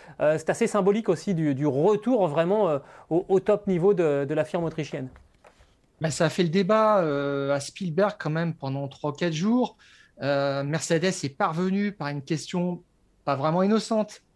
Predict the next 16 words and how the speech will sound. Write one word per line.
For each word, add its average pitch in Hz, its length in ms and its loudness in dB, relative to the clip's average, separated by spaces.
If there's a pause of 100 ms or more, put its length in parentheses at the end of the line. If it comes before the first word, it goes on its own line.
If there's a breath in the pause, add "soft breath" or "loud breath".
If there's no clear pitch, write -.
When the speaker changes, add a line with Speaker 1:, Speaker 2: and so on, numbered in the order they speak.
Speaker 2:
au 143 80 -4
technicien 160 480 -4
de 156 40 0
la 156 100 2
fia 190 280 -4
en 196 40 -2
disant, 170 240 -2
Est-ce 208 240 -4
que 269 220 -4
notre, 202 720 -4
euh, 139 340 -4
système 175 640 -4
est, 135 320 -4 (540 loud breath)
euh, 131 380 -2
est, 143 300 -4
euh, 135 400 -2